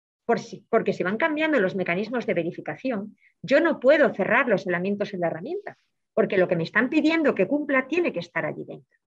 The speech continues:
Por tanto, todo esto es lo que genera una incertidumbre continua que ahora ya parece que se va asentando y que podemos empezar a correr.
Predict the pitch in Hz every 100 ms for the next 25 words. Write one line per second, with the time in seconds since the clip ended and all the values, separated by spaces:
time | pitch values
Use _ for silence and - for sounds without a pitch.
0 | _ _ _ _ 190 185 208 226 269 277
1 | 277 285 294 - 320 - _ _ _ _
2 | _ _ 220 220 214 202 196 233 196 180
3 | - _ _ 247 277 277 269 226 226 247
4 | 196 185 196 202 285 277 262 269 202 202
5 | 220 214 196 196 214 190 175 196 202 214
6 | 214 220 202 202 _ _ _ 220 220 208
7 | 190 196 208 214 - 180 175 160 147 -
8 | -